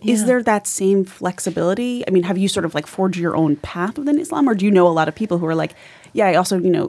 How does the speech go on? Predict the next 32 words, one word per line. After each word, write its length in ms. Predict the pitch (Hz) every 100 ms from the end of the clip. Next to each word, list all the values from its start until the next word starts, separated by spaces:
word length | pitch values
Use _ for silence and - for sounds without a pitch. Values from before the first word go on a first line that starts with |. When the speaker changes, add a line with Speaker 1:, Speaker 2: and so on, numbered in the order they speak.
| -
Speaker 1:
'cause, 140 | 214
like, 180 | 190 180
not 220 | 190 190
drinking 340 | - 285 302 185
to 100 | 185
me 140 | 175
seems 440 | 151 - 151 151 - _ _ -
p-, 60 | - _
pretty 280 | - 277 214
strict, 720 | - - 508 480 202 - - -
but 140 | 220 -
also 240 | 202 175
Speaker 2:
Yeah. 80 | 202
Speaker 1:
you, 240 | 190 202 -
it's 160 | - 208
not, 320 | 208 196 - _ -
it's 120 | -
not 120 | 196
a 40 |
dictate 600 | 170 226 220 - 175 - -
coming 300 | 196 170 156 -
from 220 | - 175
on 140 | 151 156
high 300 | - 269 226
for 200 | - 139
you. 180 | - 110
It's 200 | 95 -
just 120 | 175
sort 120 | 156
of 100 | 160
like 140 | -
family. 560 | - 196 170 151 - -